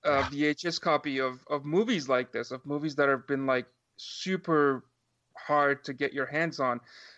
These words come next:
Speaker 1: And Angst is definitely, like, it's the kind of movie that's, like, a definition of a video nasty. It's a truly,
Speaker 2: Mm-hmm.
Speaker 1: like, disturbing,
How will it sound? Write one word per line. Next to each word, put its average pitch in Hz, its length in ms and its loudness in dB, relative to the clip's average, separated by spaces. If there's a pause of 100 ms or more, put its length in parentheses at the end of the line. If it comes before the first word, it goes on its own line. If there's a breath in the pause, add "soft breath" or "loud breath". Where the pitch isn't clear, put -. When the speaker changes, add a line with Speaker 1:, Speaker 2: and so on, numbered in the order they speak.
(140)
Speaker 1:
And 160 300 0
Angst 226 340 -2
is 185 140 -6
definitely, 139 920 -4
like, 127 240 0 (760)
it's 160 200 -2
the 170 100 -6
kind 220 320 0
of 196 80 0
movie 180 220 0
that's, 147 200 0
like, 143 120 -2
a 147 60 -8
definition 147 640 -4
of 135 80 -4
a 135 60 -8
video 131 360 -2
nasty. 131 380 -2
It's 110 140 -16
a 135 60 -10
truly, 151 680 0 (380 loud breath)
Speaker 2:
Mm-hmm. 107 360 0
Speaker 1:
like, 135 240 2 (160)
disturbing, 147 1120 2